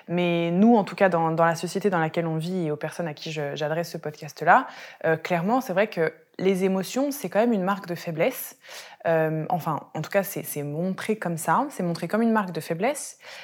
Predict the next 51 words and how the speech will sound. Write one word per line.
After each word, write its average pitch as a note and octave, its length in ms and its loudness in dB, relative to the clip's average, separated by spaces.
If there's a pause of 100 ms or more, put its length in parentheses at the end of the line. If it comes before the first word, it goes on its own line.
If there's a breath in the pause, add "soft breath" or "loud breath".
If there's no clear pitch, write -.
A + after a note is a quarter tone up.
(140 loud breath)
Ça - 160 2
en G3+ 80 6
est G3+ 80 2
presque G#3+ 360 -6
tabou. G3+ 360 0
Il C4+ 40 4
y A3+ 40 8
a F3+ 40 6
beaucoup G3+ 280 -4
d'émotions G3 420 -2
aussi F#3+ 240 -6
qu'on F3 160 -6
a D#3+ 80 -2
énormément F3+ 360 -2
de E3+ 100 -2
mal F3 220 2
à, C#3+ 340 0
à D#3+ 100 -2
dire, F#3+ 400 -2 (240)
qu'on E3+ 140 -4
a E3 60 0
émor-, F3 400 -2
énormément G3 440 0
de E3+ 80 -6
mal F3 160 2
à D#3 120 2
avouer. E3 500 0 (320 loud breath)
On F3+ 80 -6
considère F#3 400 0
qu'il - 80 -14
y F3 40 0
a D#3+ 40 0
certaines F3 360 -8
émotions F3 320 -4
qu'il E3+ 220 -8
ne D#3 80 -4
faut - 220 -4
pas G3 180 0
ressentir. E3+ 640 -6
Je F3 100 -8
vous E3+ 80 0
rappelle E3 320 0
que - 80 -8
justement, F3+ 400 -6
dans F3+ 100 -2
mon D#3+ 140 -6
podcast E3 340 -6
sur E3+ 120 -6
les D#3+ 180 -4
émotions E3 320 -6
positives, E3+ 560 -6